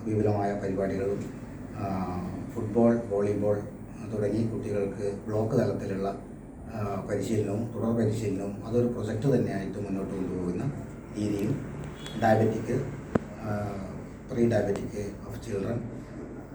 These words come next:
ആ, കുട്ടികളുടെ ദന്തസുരക്ഷ, ആ, കുട്ടികളിലെ, ആ,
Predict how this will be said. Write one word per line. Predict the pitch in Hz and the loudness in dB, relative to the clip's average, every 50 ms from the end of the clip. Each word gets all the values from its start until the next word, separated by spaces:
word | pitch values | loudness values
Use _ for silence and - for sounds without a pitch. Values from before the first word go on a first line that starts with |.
| - - - - | -12 -12 -10 -6
ആ, | 110 110 110 107 107 107 104 104 101 98 98 - | -2 0 2 2 4 2 2 2 2 0 -2 -2
കുട്ടികളുടെ | 104 104 104 104 104 104 101 101 104 104 101 104 - - - - - - - - - - - | -2 -2 0 2 2 4 2 2 2 2 0 0 -2 -4 -8 -10 -10 -12 -12 -12 -12 -10 -6
ദന്തസുരക്ഷ, | 107 107 107 107 101 - 104 101 - - - 110 110 113 - - - - - - - - - - - - - 113 | -2 0 0 2 2 2 2 0 0 -2 -4 -4 -6 -6 -6 -6 -10 -10 -12 -14 -14 -14 -16 -16 -16 -14 -10 -6
ആ, | 110 110 107 104 101 101 98 | -2 -2 0 0 0 -2 -2
കുട്ടികളിലെ, | 98 104 95 - 104 104 104 104 104 104 101 104 104 104 101 104 101 - - - - - - - - - - - - - - - - - - - - - - - - - - - - - - - - - - - - - - - | -4 -4 -2 -2 0 2 2 4 4 4 4 2 2 2 0 -2 -4 -6 -6 -8 -8 -10 -10 -10 -12 -12 -14 -14 -14 -12 -12 -12 -12 -12 -12 -12 -12 -14 -14 -14 -14 -14 -14 -14 -16 -16 -16 -16 -14 -14 -14 -12 -12 -12 -10 -8
ആ, | 120 113 113 113 113 - | -8 -8 -6 -6 -8 -8